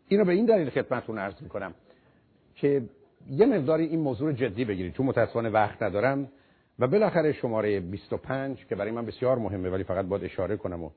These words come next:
ازش بگذرم، این است که من و شما تو زندگی قراره، جمله رو بذارید یه جور دیگه بگم، من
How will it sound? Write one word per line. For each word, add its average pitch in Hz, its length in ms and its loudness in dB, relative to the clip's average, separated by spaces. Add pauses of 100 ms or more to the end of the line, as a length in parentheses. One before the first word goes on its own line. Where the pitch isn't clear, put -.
(680)
ازش 98 340 -6
بگذرم، 98 580 -6 (400)
این 131 160 -2
است 87 220 -8
که 85 280 -6 (440)
من 139 240 0
و 143 60 -2
شما 107 280 -6
تو 131 120 -4
زندگی 104 500 -6
قراره، 101 600 -6 (640)
جمله 90 220 -8
رو 98 80 -6
بذارید 95 200 -10
یه 90 80 -10
جور 90 140 -12
دیگه 73 180 -16
بگم، - 200 -20 (640)
من 135 360 -8